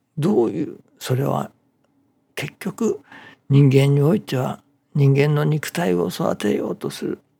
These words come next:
そういう親愛ではない。人間の心を育てようとする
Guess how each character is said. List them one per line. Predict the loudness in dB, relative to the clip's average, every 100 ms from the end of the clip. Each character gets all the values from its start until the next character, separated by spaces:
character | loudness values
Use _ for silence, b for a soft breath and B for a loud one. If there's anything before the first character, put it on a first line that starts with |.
| _ _ _ _ _ _ _
そ | -6 -2 -2
う | -2
い | -2 -2
う |
親 | -4 -6 -4 -4
愛 | -4
で | -4
は | -6 -8
な | -12
い。 | -14 _ _ B B B B B _
人 | 0 2 0
間 | 0 0
の | -2
心 | -4 -12 -6 -2 0 0
を | -4 -6
育 | 0 0 0
て | -2 -4
よ | -4
う | -8
と | -14
す | -16 -16
る | -18